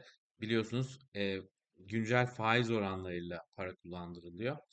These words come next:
Yani hatta biraz üzerinde kullandırılıyor. Dolayısıyla,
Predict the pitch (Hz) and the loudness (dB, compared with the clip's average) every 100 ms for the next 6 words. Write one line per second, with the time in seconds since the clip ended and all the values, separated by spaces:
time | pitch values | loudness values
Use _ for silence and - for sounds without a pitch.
0 | - - _ - 101 117 117 - 120 113 | -20 -20 _ 0 4 4 2 4 4 4
1 | 117 107 104 101 104 107 107 - 95 92 | 2 2 -2 0 2 2 0 -2 -6 -6
2 | 85 85 85 87 107 143 - _ - _ | -6 -8 -12 -8 -6 -6 -10 _ -20 _
3 | 127 147 117 - 143 160 156 | 0 4 4 2 2 2 2